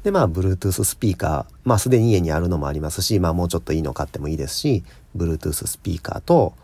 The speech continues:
で、Bluetoothヘッドセット、ヘッドフォンで聞くっていう。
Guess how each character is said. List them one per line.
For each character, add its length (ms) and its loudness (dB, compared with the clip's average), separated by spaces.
で、 220 -2
Bluetooth 480 -4
ヘ 120 2
ッ 20 6
ド 120 -2
セ 120 -2
ッ 40 -2
ト、 220 -4
ヘ 100 -2
ッ 40 0
ド 120 -2
フ 60 -10
ォ 120 -10
ン 20 -16
で 260 4
聞 140 -14
く 80 -6
っ 40 -4
て 240 -6
い 120 -6
う。 40 -20